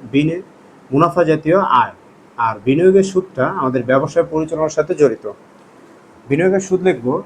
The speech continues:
আমরা তিন হাজার টাকা। এরপর আমাদের এখানে আছে কমিশন প্রাপ্তি, কমিশন প্রাপ্তি।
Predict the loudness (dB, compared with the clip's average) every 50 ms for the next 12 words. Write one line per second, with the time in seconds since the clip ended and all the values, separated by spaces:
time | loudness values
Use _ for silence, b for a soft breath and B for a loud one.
0 | -8 -8 -6 -4 -2 -2 -2 -4 -4 0 2 2 2 2 -2 -4 -4 -6 -8 -10
1 | -16 -10 -8 -10 -10 -10 -12 -20 -20 -20 -20 -20 -20 -20 -20 -20 -20 -20 -20 -20
2 | -20 -20 -20 -20 -20 -20 -20 -20 -20 -20 -20 -20 -20 -6 0 2 2 2 2 2
3 | 4 4 4 4 2 0 -8 -20 -20 -12 -6 -2 0 2 4 4 4 4 2 2
4 | 2 0 2 2 0 0 0 0 0 0 -2 -6 -14 -20 -20 -20 -20 -20 -20 -20
5 | -20 -20 -20 -20 -20 -20 -20 -20 -20 -20 -6 0 2 4 4 4 2 2 2 0
6 | 0 0 0 0 0 0 0 -8 -18 -18 -18 -18 -20 -20 -20 -20 -20 -20 -20 -20
7 | -20 -20 -20 -20 -20 -20 -20 -20 -20 -20 -20 -20 -20 -20 -20 -20 -20 -20 -20 -20
8 | -20 -20 -20 -20 -20 -20 -20 -20 -20 -20 -20 -20 -20 -20 -20 -20 -20 -20 -20 -20
9 | -20 -20 -20 -20 -20 -20 -20 -20 -20 -20 -20 -20 -20 -20 -20 -20 -20 -20 -20 -20
10 | -20 -20 -20 -20 -20 -20 -20 -20 -20 -20 -20 -20 -20 -20 -20 -20 -20 -20 -20 -20
11 | -20 -20 -20 -20 -20 -20 -12 -4 -2 0 0 0 -2 -4 -6 -8 -6 -6 -6 -8
12 | -10 -14 -20 -20 -20 -20 -20 -20 -20 -16 -8 -2 -2 -2 -2 -4 -14 -14 -10 -8